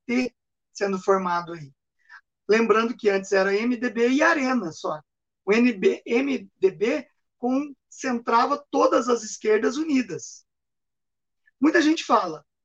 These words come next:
foi uma estratégia militar você dissolver em vários partidos, porque daí confunde o eleitorado.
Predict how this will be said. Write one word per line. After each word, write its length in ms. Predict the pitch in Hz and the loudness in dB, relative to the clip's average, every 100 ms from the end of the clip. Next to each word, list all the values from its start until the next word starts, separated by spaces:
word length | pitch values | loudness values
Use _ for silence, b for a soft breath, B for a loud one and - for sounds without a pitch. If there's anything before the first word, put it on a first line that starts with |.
| _ _ | _ _
foi 120 | - 285 | -6 -2
uma 120 | 311 | -2
estratégia 840 | 311 320 311 - 240 302 262 240 | -2 -2 -2 0 2 2 0 -6
militar 760 | 233 240 - - 214 269 240 - _ _ _ _ _ _ - | -8 -10 -10 -6 -2 -2 -4 -10 _ _ _ _ _ _ 0
você 300 | 233 240 233 | 0 0 -8
dissolver 420 | - 277 220 240 | -6 -8 -4 -4
em 100 | 247 | -2
vários 300 | 233 247 - | 0 -2 -4
partidos, 540 | 277 285 - 254 226 | -4 -4 -4 -8 -8
porque 220 | _ 233 | _ 0
daí 140 | 226 233 | 2 0
confunde 600 | 269 294 - 247 277 240 | -2 -10 -8 -6 -4 0
o 80 | 208 | 0
eleitorado. 640 | 202 208 208 175 156 | 0 -2 -4 -2 -6